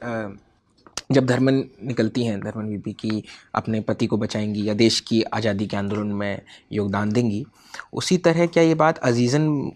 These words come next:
को नहीं पता थी जब वो जाती हैं और उसके बाद वो एक बैटल ग्राउंड तरीके, शमसुद्दीन से उनका प्रेम संबंध है,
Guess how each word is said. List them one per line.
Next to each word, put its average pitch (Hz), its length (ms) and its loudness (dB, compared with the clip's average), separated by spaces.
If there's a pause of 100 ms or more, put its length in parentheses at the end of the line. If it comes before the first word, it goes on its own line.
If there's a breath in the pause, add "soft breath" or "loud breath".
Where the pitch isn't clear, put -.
(200)
को 156 80 2
नहीं 143 220 2
पता 131 240 2
थी 127 140 -2
जब 127 120 0
वो 127 80 0
जाती 120 360 0
हैं 117 260 -2
और 110 240 -6
उसके 107 240 -4
बाद 113 260 2
वो 113 160 0
एक 113 200 -6
बैटल 123 220 4
ग्राउंड 117 240 2
तरीके, 113 140 -2
शमसुद्दीन 127 480 2
से 123 100 -2
उनका 117 220 -4
प्रेम 113 240 -4
संबंध 113 340 -2
है, 110 280 -2